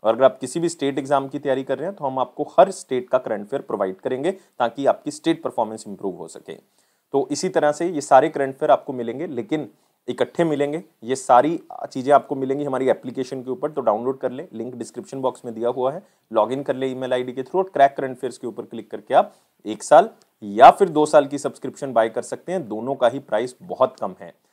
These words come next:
लेकिन दोस्तों, एक बात याद रखनी है कि अगर आप नए स्टूडेंट हैं, अपनी प्रिपरेशन को स्टार्ट करें, तो मैं आपको एडवाइस करूंगा कि आप दो साल का बाय करें, क्योंकि दो हज़ार बाईस में दो हज़ार बाईस का लोगे तो बहुत, अ, कॉस्टली होगा। अभी बाय कर लोगे तो बहुत ज़्यादा फायदे में रहोगे।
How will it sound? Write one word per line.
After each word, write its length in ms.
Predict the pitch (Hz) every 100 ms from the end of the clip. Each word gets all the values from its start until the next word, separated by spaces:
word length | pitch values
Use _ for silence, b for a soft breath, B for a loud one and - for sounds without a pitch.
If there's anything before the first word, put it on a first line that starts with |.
| _ _
लेकिन 240 | 110 139 143
दोस्तों, 300 | 135 - 151
एक 80 |
बात 120 | 143 135
याद 240 | 120 107
रखनी 240 | 139 - 135
है 60 |
कि 80 | 135
अगर 140 | 139 135
आप 100 | 131
नए 200 | 104 123
स्टूडेंट 420 | 135 139 131 135
हैं, 80 | 139
अपनी 120 | 135
प्रिपरेशन 480 | 123 117 - 117 131
को 100 | 127
स्टार्ट 320 | - 113 110
करें, 200 | - 131
तो 100 | 135
मैं 60 | 127
आपको 220 | 120 127
एडवाइस 280 | 104 107 123
करूंगा 260 | 117 120
कि 120 | 131
आप 60 | 147
दो 200 | 110 107
साल 200 | 104 113
का 120 | 110
बाय 180 | 113 107
करें, 220 | 104 127
क्योंकि 440 | 196 _ _ - 139
दो 100 | 139
हज़ार 140 | 151
बाईस 380 | 104 104 147 -
में 80 | 170
दो 100 | 151
हज़ार 140 | 151
बाईस 260 | 135 135 143
का 120 | 156
लोगे 220 | 147 147
तो 140 | 156
बहुत, 420 | 143 120 147 - _
अ, 120 | 120
कॉस्टली 420 | 123 - 127 - 139
होगा। 220 | 107 95
अभी 240 | - 131
बाय 200 | 156 147
कर 140 | 139 139
लोगे 220 | 135 143
तो 60 |
बहुत 220 | 135 117 127
ज़्यादा 160 | 120
फायदे 300 | 117 113 110
में 100 | 117
रहोगे। 320 | 117 113 135